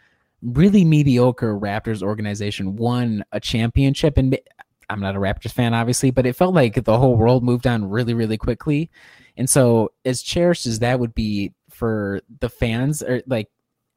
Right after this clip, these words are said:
I'm not sure if it holds wider significance. I, I would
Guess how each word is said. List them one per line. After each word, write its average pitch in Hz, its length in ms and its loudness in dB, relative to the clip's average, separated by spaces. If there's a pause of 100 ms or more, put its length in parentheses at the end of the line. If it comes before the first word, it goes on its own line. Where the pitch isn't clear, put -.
(120)
I'm 147 100 0
not 175 120 2
sure 143 200 0
if 120 120 -4
it 107 100 -6
holds 113 300 -2
wider 107 300 0
significance. 110 560 -4
I, 117 120 -2
I 123 160 4
would 156 200 2